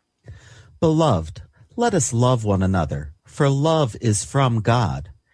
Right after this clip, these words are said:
And everyone who loves is born of God and knows God.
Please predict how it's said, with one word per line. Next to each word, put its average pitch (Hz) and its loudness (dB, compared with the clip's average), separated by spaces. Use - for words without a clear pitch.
And 156 -2
everyone 180 0
who 123 0
loves 117 0
is 127 0
born 165 0
of 98 -2
God 90 -2
and 113 0
knows 113 2
God. 62 -6